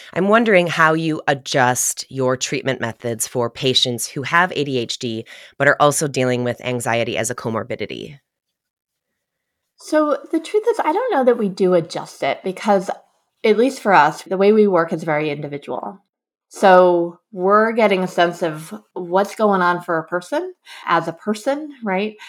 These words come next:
Speaker 2: And sure, you know, does a diagnosis help inform various strategies, various techniques, various treatments? Yes. But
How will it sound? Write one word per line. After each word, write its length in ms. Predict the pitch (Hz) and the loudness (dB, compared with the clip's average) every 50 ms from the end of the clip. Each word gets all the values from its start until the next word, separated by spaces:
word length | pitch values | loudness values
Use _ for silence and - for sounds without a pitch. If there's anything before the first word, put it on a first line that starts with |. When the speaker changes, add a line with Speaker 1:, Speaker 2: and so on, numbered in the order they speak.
| - - - - _ | -18 -20 -20 -6 _
Speaker 2:
And 880 | 196 196 196 190 185 185 185 185 185 185 185 180 185 180 180 185 185 190 - _ _ _ _ _ _ | 2 6 6 8 8 8 6 4 4 4 2 2 2 0 0 -2 -2 -6 -8 _ _ _ _ _ _
sure, 760 | - - - - 269 269 277 269 254 240 226 208 202 185 190 - - - - - _ _ _ _ _ | -12 -12 -10 -6 -2 2 4 4 4 6 4 2 2 0 -4 -10 -18 -20 -20 -20 _ _ _ _ _
you 120 | 220 202 | 0 2
know, 100 | 185 185 | 2 2
does 220 | 170 170 196 180 202 | 2 2 0 2 2
a 80 | 202 | 2
diagnosis 720 | 190 202 196 196 196 185 202 208 220 220 220 247 214 214 - | 4 4 4 2 2 0 0 0 0 0 0 -2 -4 -4 -6
help 280 | - - 185 185 - | -2 -2 -2 0 0
inform 920 | - 175 170 165 170 - - 180 175 175 175 180 185 185 190 190 202 190 - _ _ _ _ 190 | -4 -6 -6 -8 -10 -8 -6 -4 -2 -2 -2 -2 -2 -2 -2 -4 -6 -8 -10 _ _ _ _ -16
various 840 | 185 170 190 185 180 180 180 180 175 170 165 170 - - - - - | -8 0 2 4 4 4 6 4 4 2 2 -2 -8 -14 -20 -20 -20
strategies, 760 | - - - 190 165 170 170 170 175 175 175 170 170 165 165 | -20 -6 -2 2 2 2 2 -2 -4 -4 -2 0 0 -2 -2
various 480 | 170 165 160 160 165 165 160 160 - - | -4 -4 -2 0 0 0 0 -2 -6 -12
techniques, 640 | - 160 160 - - 175 175 165 165 - - - | -16 -16 -16 -12 -8 -6 -6 -6 -8 -10 -18 -14
various 540 | - 165 160 165 165 160 156 156 - - _ _ _ 214 - | -8 -6 -4 -4 -4 -4 -6 -8 -10 -18 _ _ _ -16 -10
treatments? 560 | - - 226 - - 180 165 151 170 - - | -6 -4 -4 -4 -4 -4 -4 -4 -6 -8 -4
Yes. 560 | 208 185 165 - - 254 254 - - - - _ _ _ _ - _ | -2 -2 -2 -2 -4 -8 -12 -16 -20 -20 -20 _ _ _ _ -20 _
But 400 | 196 - 214 208 196 196 - - | 2 6 6 8 8 6 4 0